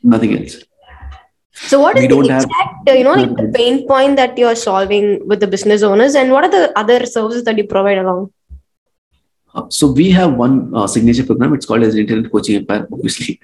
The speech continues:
Speaker 1: Um, and, uh, we, uh, it's a course plus a pro-, proper program that we take to a business owner to get them a desired outcome.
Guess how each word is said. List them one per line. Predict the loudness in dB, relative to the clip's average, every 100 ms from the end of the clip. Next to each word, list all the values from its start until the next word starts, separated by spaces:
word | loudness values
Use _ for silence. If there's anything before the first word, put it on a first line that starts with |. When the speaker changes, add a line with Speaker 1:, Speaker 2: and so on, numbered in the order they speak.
| -18 -20 -8
Speaker 1:
Um, | -4 -2 -4
and, | -4 -2 0 0
uh, | 0 2
we, | 4 6 6 4 -4 -2
uh, | -2 -2 -10 -18 -8
it's | -6 -6
a |
course | -2 -2 -2 -10 _ 0
plus | 0 0 -6 -12
a |
pro-, | -4 0 0
proper | 0 -2 -2
program | -2 -2 -2 -4 -14 -20 _
that | -2 -2
we | -2 -4 -2
take | -2 -2 -4
to | 0 0
a | -2 -2
business | 0 0
owner | -2 -4 -6 -14 -8
to | -2
get | -2
them | 0
a | -2
desired | 0 -2 -2
outcome. | -4 -6 -8 -8